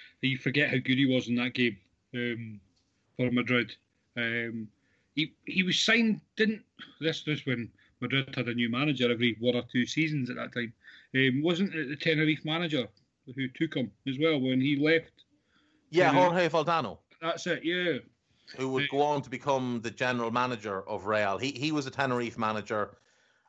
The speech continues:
Speaker 2: um, and just fe-, literally fell in love with him. He's obviously an Argentine as well, but fell in love with him, um, and, and brought him to Milan, to Madrid with him. And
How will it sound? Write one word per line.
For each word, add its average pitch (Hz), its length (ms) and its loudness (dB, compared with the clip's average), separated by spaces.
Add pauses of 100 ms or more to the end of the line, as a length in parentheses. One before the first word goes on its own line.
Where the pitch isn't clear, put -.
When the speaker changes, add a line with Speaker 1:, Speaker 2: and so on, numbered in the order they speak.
Speaker 2:
um, 101 720 -2
and 104 320 -4
just - 240 -6 (100)
fe-, - 260 -8
literally 123 380 -6
fell 110 260 2
in 107 60 -2
love 110 120 0
with 104 80 -10
him. 107 40 -8
He's 104 80 -4
obviously 101 320 -2
an 98 60 -4
Argentine 98 560 -4
as 90 120 -8
well, 101 400 2 (380)
but 104 140 -4
fell 123 260 2
in 110 160 -4
love 117 220 0
with 110 120 -4
him, 92 220 -8 (480)
um, 98 720 0
and, 107 240 -2
and 107 120 -6
brought 113 260 2
him 104 160 -4
to - 160 -10
Milan, 101 500 -2 (100)
to 104 320 -2
Madrid 104 400 -2
with 113 200 2
him. 104 140 -2
And 104 160 -4